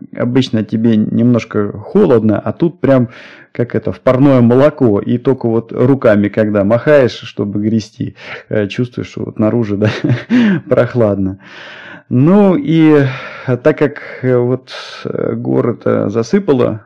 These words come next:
э, снегом, мы, естественно, тут же, э, руки в ноги, детей упаковали в машину и поехали в Тродос. Это, э, город, который вот,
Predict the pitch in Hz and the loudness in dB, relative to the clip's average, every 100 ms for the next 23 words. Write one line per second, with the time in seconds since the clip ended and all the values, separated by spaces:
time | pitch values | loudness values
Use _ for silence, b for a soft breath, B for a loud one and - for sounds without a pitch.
0 | _ 120 113 113 113 113 - 135 123 104 | _ -6 -4 -4 -4 -6 -2 0 2 0
1 | 101 101 B B - 147 139 131 123 123 | -4 -6 B B 2 4 4 2 0 0
2 | 107 123 120 110 104 B B _ 113 110 | -2 -2 0 0 -2 B B _ 0 2
3 | 127 135 123 113 147 170 123 110 117 127 | 2 2 0 2 2 2 0 -4 0 2
4 | 117 110 107 110 113 113 - 117 110 107 | 2 2 -2 -4 -4 -4 0 2 2 2
5 | 101 117 117 160 170 135 - 139 139 113 | 0 0 0 2 2 2 2 0 4 2
6 | 123 127 107 101 98 B B - - 131 | 2 2 0 0 -2 B B -20 -2 4
7 | 151 147 113 - - 120 113 - 110 104 | 4 4 2 0 -6 -2 -2 0 2 2
8 | 98 B B B B _ - 98 98 95 | 0 B B B B _ -4 0 0 -2
9 | 95 101 101 117 107 - 113 107 104 95 | -4 -6 -2 0 0 -4 -8 -4 -4 -4
10 | 101 - | -6 -10